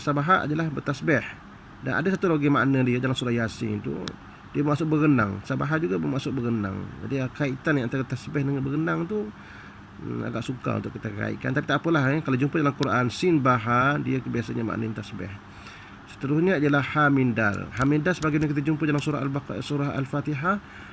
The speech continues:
Hamindal dia makna base meaning dia adalah puji. Puji, ya. Puji. Alhamdulillah,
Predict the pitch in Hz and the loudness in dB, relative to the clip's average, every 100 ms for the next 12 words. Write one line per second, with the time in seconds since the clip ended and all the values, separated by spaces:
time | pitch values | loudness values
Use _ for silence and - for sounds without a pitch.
0 | - 143 160 160 202 185 170 180 170 160 | -2 2 4 4 4 6 6 6 6 6
1 | 156 143 165 165 139 165 - 165 170 175 | 6 6 4 4 4 2 4 4 4 4
2 | 185 147 147 - 147 127 120 101 95 - | 2 2 0 0 0 2 2 0 -2 -8
3 | - - - - - - - - - 151 | -14 -16 -18 -20 -20 -20 -20 -8 2 4
4 | 139 110 104 101 147 143 - - 139 143 | 4 2 0 0 -4 -8 -16 -6 0 4
5 | 151 147 120 120 101 92 - - - - | 4 4 2 0 0 -4 -12 -16 -16 -16
6 | - - - - - - - - - - | -16 -16 -16 -18 -18 -18 -18 -18 -18 -18
7 | - - - - 117 117 147 143 135 135 | -16 -16 -16 -6 -4 4 6 8 6 4
8 | 131 127 120 117 117 113 | 6 4 4 4 2 -2